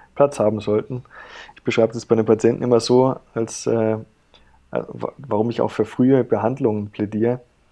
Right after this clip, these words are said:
Ähm, als wenn ich schon wüsste, mein Haus, was ich bauen will,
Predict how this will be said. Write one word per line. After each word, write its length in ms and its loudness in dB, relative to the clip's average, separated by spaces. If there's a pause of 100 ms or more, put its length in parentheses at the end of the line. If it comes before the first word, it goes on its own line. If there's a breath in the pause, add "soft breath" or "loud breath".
(440 loud breath)
Ähm, 340 0
als 240 -8
wenn 140 4
ich 320 -4 (120)
schon 280 0
wüsste, 320 4
mein 240 0
Haus, 440 2
was 180 -4
ich 160 -8
bauen 280 4
will, 300 2